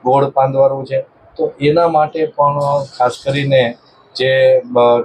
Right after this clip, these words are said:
કિજાલા પોપ-, અ, કિજાલા છે અને, અ, ઇમામે-, અ, ભાઈ, અ, ઇમિજા સાયપર,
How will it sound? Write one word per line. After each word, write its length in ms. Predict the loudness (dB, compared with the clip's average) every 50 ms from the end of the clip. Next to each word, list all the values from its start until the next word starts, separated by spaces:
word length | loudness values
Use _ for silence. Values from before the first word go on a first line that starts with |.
| -6 _
કિજાલા 380 | -12 -4 -2 -2 0 2 0 0
પોપ-, 540 | 0 0 -2 -2 -2 -4 _ _ _ -2
અ, 220 | 0 0 0 0 -2
કિજાલા 560 | -6 -10 -14 -4 0 0 0 2 2 0 0
છે 160 | -2 -4 -4
અને, 460 | -4 -2 -2 -2 0 0 2 2 2
અ, 160 | 0 2 2 2 2 2 0 -2 -6 -8 -14 -20 _ _ _ _ _ _ _ -20 -20 -12 -4
ઇમામે-, 380 | -2 0 0 2 2 0 0
અ, 240 | 0 0 0 0 0
ભાઈ, 300 | 0 -2 -2 -4 -4 -8 -14 _ _ -20 -20 -20 _ -20 _ _ -2
અ, 60 | 2 2 4 4 2 2 0 -4 -6 -4
ઇમિજા 460 | -2 0 0 2 2 0 0 -2 -4 -8 -8 -4
સાયપર, 280 | -2 -2 -2 -4 -10